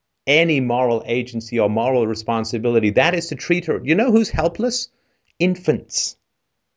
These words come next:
Infants are helpless. And so you're saying to your mother, when you say, "Well, she's helpless," that may relieve you from anger.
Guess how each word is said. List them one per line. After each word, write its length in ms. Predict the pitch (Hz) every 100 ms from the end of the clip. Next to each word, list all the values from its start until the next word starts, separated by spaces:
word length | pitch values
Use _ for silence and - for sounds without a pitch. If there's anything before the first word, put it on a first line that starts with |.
| _ _ _ _ _ _ _ _ _ _ _ _ _ _
Infants 480 | 190 208 208 202 190 -
are 100 | 135
helpless. 640 | - 139 - - - - _ _ _ _ _ _ _ _ _ _ _ _ _ _ -
And 160 | 139
so 200 | - 160
you're 340 | 135 123 175 202
saying 340 | - 175 156
to 120 | 151 147
your 140 | 131
mother, 400 | 147 180 - 117
when 160 | 117 123
you 100 | 117
say, 240 | 147 127
"Well, 160 | 117 110
she's 240 | - 107
helpless," 460 | 113 190 196 110 -
that 160 | 117
may 160 | 127 151
relieve 420 | 120 113 170 165
you 100 | 123
from 200 | 123 101
anger. 460 | 113 165 160 107